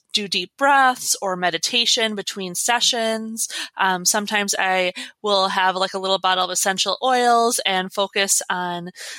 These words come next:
some deep breathing with that oil to kind of calm my body prior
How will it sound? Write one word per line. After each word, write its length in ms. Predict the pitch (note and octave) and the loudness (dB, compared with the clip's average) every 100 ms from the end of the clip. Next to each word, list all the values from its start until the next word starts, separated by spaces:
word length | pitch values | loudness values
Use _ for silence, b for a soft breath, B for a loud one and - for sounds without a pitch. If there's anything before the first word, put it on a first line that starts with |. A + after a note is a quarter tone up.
| B | B
some 360 | - G#3+ F#3+ F#3 | -2 0 0 0
deep 220 | G#3 - | -2 -2
breathing 380 | G3 G3 F#3+ F#3+ | -4 -2 -2 -2
with 180 | G3 | -4
that 200 | G3 F3 - | -2 -2 0
oil 380 | G3+ G#3+ G#3+ G#3+ | 2 4 4 4
to 140 | - G3+ | 2 -2
kind 280 | F#3+ F#3 | 0 0
of 140 | F#3 - | 0 -2
calm 680 | - G#3 G3 F#3+ F#3+ F#3+ G#3 B _ | 0 4 6 4 2 0 -4 B _
my 160 | F#3+ F#3 | -2 0
body 340 | F3+ F#3 F#3 | 0 2 0
prior 540 | - - F#3 F3+ F3+ | -2 0 0 2 0